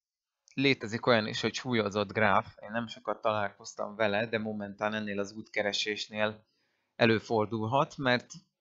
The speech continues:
történhet olyan, hogy azt mondjuk, hogy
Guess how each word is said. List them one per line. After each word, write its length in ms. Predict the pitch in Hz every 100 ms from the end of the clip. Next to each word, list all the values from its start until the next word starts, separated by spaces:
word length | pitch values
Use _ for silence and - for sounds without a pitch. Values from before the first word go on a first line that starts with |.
| _ _ _ _ _ _
történhet 600 | - 120 - 110 113 -
olyan, 240 | 113 110
hogy 180 | 120 117
azt 220 | 117 -
mondjuk, 420 | 107 104 110 123 _
hogy 400 | 110 110 -